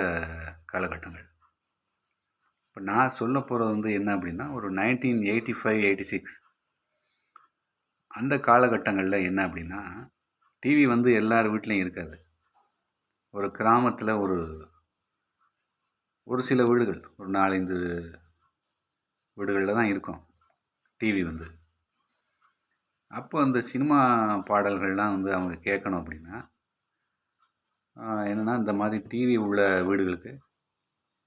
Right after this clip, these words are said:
போவாங்க. இல்ல அப்படின்னா, ஒவ்வொரு பஞ்சாயத்துலயும் ஒரு டி வி வச்சிருப்பாங்க. அந்த பஞ்சாயத்து ஆபீஸ்ல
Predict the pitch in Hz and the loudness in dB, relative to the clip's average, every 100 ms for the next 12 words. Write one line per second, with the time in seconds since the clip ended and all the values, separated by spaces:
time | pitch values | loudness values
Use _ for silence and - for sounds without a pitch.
0 | _ - 107 110 110 110 120 123 98 90 | _ -2 2 4 2 2 4 4 2 -2
1 | 80 104 160 - _ _ _ _ _ - | -4 -6 -8 -16 _ _ _ _ _ -6
2 | 107 139 160 143 - 110 127 139 127 - | 0 2 4 2 2 2 4 4 4 2
3 | 95 87 127 - _ _ _ _ _ _ | -4 -4 -8 -12 _ _ _ _ _ _
4 | _ _ _ _ _ - 117 117 110 101 | _ _ _ _ _ -4 2 2 4 2
5 | 92 - 143 135 104 - 90 87 82 85 | 0 2 4 4 2 -2 -10 -10 -10 -12
6 | - - _ _ _ _ _ _ _ _ | -16 -20 _ _ _ _ _ _ _ _
7 | _ _ _ _ _ _ _ _ _ 110 | _ _ _ _ _ _ _ _ _ -12
8 | 117 127 120 110 104 101 110 127 127 113 | -6 0 2 4 2 0 -2 2 4 4
9 | 107 98 - | 0 -2 -4